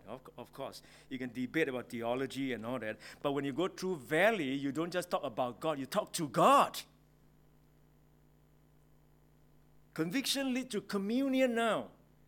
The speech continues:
And because David been through crisis of his life, he shifts. He begins to refer to God in second person. He said, "I will fear no evil,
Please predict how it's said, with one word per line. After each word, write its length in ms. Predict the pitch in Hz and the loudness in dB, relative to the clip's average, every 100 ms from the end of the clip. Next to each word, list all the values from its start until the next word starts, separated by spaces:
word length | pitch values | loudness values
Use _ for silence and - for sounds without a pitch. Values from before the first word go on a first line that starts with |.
| - - - - | -20 -20 -20 -8
And 60 | 151 | -2
because 240 | 196 254 | 2 2
David 500 | 220 240 277 - 156 | 2 2 2 -4 -2
been 340 | 220 285 285 240 | 4 4 4 0
through 280 | - 269 | 0 -2
crisis 680 | - - 226 254 - 262 240 | -2 2 4 4 2 0 0
of 120 | 214 | 0
his 240 | 190 151 165 | -2 -4 0
life, 320 | 208 233 202 - - | 4 4 2 -2 -4
he 180 | 208 | 0
shifts. 760 | 175 - - 269 269 160 - - - - - | 4 4 4 4 4 4 0 -8 -16 -18 -4
He 120 | 208 | -2
begins 320 | 185 240 277 | 0 2 2
to 80 | 208 | 2
refer 440 | 185 202 - 247 240 | 0 0 6 8 8
to 320 | 208 202 180 - - | 4 0 0 -6 -4
God 320 | 175 220 240 | 4 8 8
in 140 | 190 180 | 6 2
second 540 | - 214 208 226 220 | 4 4 4 2 2
person. 320 | 196 196 214 | 2 4 2
He 60 | 180 | 0
said, 140 | 175 - | 0 6
"I 280 | 196 208 208 | 8 10 8
will 220 | 208 208 | 8 6
fear 260 | 226 262 | 4 4
no 240 | 254 240 240 | 6 6 4
evil, 440 | 214 214 196 196 | 2 -2 2 2